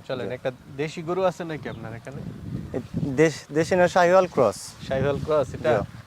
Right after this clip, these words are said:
Speaker 2: জি, এটা শাহিওয়াল ক্রস।
Speaker 1: আচ্ছা, এটা কয় দাঁতের?
Speaker 2: এটা দাঁত ভাঙছে শুধুমাত্র।
Speaker 1: ও আচ্ছা, এখন ইয়ে হয় নাই। গাব
Speaker 2: জি।
Speaker 1: আছে?
Speaker 2: জি না, এটা গাব নাই।
Speaker 1: গাব নাই, না?
Speaker 2: জি না।
Speaker 1: তো এটা কি হিসেবে বিক্রি করবেন?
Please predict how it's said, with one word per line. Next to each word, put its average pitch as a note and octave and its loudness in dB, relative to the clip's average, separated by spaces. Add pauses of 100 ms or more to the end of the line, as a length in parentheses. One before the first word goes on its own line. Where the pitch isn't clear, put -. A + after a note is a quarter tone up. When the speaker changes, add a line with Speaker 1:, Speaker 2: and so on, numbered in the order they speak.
(300)
Speaker 2:
জি, A2+ -4
এটা A2 -2
শাহিওয়াল A2+ 0
ক্রস। G2+ -10 (140)
Speaker 1:
আচ্ছা, A2 -10
এটা B2 -4
কয় D#3 0
দাঁতের? C#3+ -2 (920)
Speaker 2:
এটা D#3 4 (1120)
দাঁত D3+ 6
ভাঙছে D3 0
শুধুমাত্র। A#2 -2
Speaker 1:
ও - -12
আচ্ছা, A2+ -8 (120)
এখন C3+ -8
ইয়ে B2 -2
হয় A2+ -6
নাই। G2+ -12 (180)
গাব C3 2
Speaker 2:
জি। D#3 2
Speaker 1:
আছে? D3+ -2 (560)
Speaker 2:
জি B2+ 2
না, B2+ 4
এটা A2+ 2
গাব G2+ 2
নাই। G2 -4 (280)
Speaker 1:
গাব A2+ -6
নাই, G#2+ -12
না? A2+ -14 (160)
Speaker 2:
জি A2 -2
না। G2+ -2
Speaker 1:
তো B2 -4
এটা B2+ -8
কি - -12
হিসেবে D3+ -2
বিক্রি C3+ -8
করবেন? A#2 -4